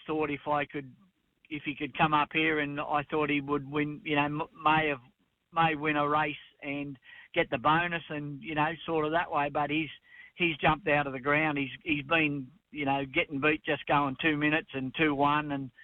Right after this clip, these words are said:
and like I said the other day, he all but broke the track record at Redcliffe. So, um, I don't think he's really a death seat horse, and he sat parked all the way the other day, all of the last five furlongs, and got beat ahead, you know.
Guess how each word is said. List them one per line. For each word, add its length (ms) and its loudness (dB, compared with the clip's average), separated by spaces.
and 120 -2
like 180 0
I 140 -6
said 120 0
the 100 4
other 180 0
day, 320 2
he 60 -2
all 120 0
but 220 -2
broke 260 -4
the 60 -14
track 260 -4
record 380 -4
at 100 -8
Redcliffe. 400 -4
So, 220 -4
um, 340 0
I 80 0
don't 300 2
think 180 0
he's 160 -4
really 320 4
a 60 0
death 280 2
seat 180 0
horse, 280 0
and 100 -4
he 160 -2
sat 200 0
parked 320 2
all 140 0
the 120 -2
way 160 2
the 140 -4
other 180 -4
day, 240 0
all 200 -6
of 80 -6
the 80 -2
last 340 0
five 280 2
furlongs, 400 0
and 260 -2
got 180 2
beat 200 2
ahead, 380 2
you 160 0
know. 220 0